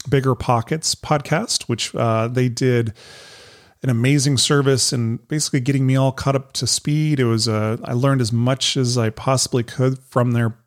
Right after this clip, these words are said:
podcast, and maybe I bought their book, uh, and really just dove in deep into learning about flipping houses and,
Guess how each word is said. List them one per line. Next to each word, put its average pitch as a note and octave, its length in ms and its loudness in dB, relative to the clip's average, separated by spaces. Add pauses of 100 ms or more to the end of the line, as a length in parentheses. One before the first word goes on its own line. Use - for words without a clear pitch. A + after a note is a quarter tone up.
(120)
podcast, C3 840 0
and A#2+ 100 -2
maybe A#2+ 240 0
I A#2 40 0
bought A2 260 -4
their A2+ 140 -8
book, B2 540 0 (260)
uh, A2 280 -6
and A#2+ 120 -2
really D3+ 160 2
just C3+ 200 -2
dove B2+ 220 2
in B2 180 2
deep C3 300 -2
into A2 220 -2
learning A2+ 300 2
about A2 320 0
flipping A2+ 480 -4 (260)
houses A#2+ 640 0
and, A2+ 160 -2